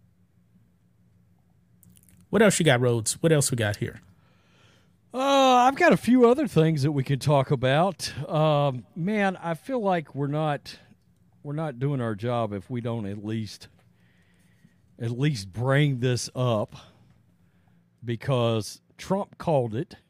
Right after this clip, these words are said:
Speaker 2: He said this is what was gonna happen,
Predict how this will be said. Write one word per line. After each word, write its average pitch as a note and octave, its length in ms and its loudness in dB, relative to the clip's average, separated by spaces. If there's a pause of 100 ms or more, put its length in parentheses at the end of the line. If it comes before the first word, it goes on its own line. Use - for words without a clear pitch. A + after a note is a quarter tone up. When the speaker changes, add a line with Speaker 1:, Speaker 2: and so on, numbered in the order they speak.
(1040)
Speaker 2:
He C3 120 -6
said C#3+ 300 -4
this D#3 180 -2
is C3 140 -4
what D3 220 -2
was C#3 140 -6
gonna C#3+ 220 -2
happen, G#2+ 460 -6